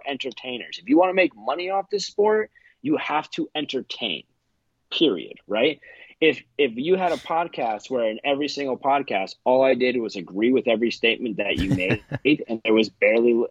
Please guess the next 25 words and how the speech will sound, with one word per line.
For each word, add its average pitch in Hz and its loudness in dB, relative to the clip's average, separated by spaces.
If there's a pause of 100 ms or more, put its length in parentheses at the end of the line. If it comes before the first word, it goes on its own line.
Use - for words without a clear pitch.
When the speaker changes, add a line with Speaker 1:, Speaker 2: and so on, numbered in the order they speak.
Speaker 1:
any 117 -16
dialogue, 123 2
you 139 0
know 123 -4
what 131 -6
I 127 -8
mean? 135 -4
Speaker 2:
Yeah. 92 0
Speaker 1:
It 147 0
would 143 -4
just 147 -4
be 139 0
a 120 0
very 147 -2
slow, 135 -4
boring 120 -6
podcast, 90 -6
right? 104 4
So 120 4 (420)
the 135 2
confrontation, 160 0
the 90 -2
attack, 156 -4
the 107 0
aggressiveness, 120 -2